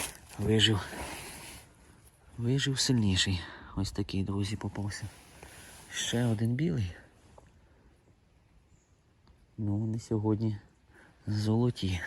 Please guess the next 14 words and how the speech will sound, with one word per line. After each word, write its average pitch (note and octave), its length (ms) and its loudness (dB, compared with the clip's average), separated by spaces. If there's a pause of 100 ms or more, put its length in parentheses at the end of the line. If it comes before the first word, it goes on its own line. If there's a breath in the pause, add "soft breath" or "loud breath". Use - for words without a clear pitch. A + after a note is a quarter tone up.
(140)
якщо - 200 2
чесно. - 400 -4 (1400 loud breath)
Даються A2+ 680 -2 (2500 loud breath)
конкретно C3+ 560 6
важко. B2 420 6 (200)
Так, G#2 440 -2
тут - 180 6
нема. G#2 280 2 (2500 loud breath)
Ну G2+ 140 -4
нічого. C3 380 2 (1600 loud breath)
Спортивна G#2+ 600 4
грибалка. A#2+ 500 0 (320 loud breath)
Йдемо G2 280 2
далі. G2+ 260 2